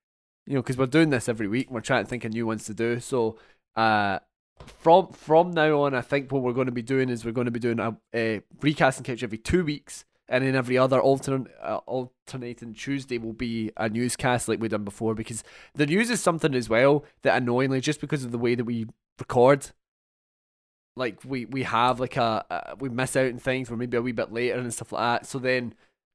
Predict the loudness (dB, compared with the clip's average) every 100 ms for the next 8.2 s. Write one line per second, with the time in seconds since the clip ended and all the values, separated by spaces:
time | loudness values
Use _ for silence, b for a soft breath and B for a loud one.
0 | _ _ 2 4 4 2 -2 2 2 2
1 | 2 2 -2 -6 -6 -8 -8 -12 -4 -2
2 | 0 -2 -4 -10 _ _ _ _ _ _
3 | _ _ _ _ -20 _ _ -4 2 2
4 | 2 -2 -4 -2 -2 -2 -4 -6 -4 -4
5 | -4 -4 -6 -6 -2 -2 -2 -6 -8 -6
6 | -4 -4 -4 -4 -4 -4 -8 -12 -10 -6
7 | -6 -8 -6 -4 -4 -6 -10 -10 -10 -4
8 | 0 0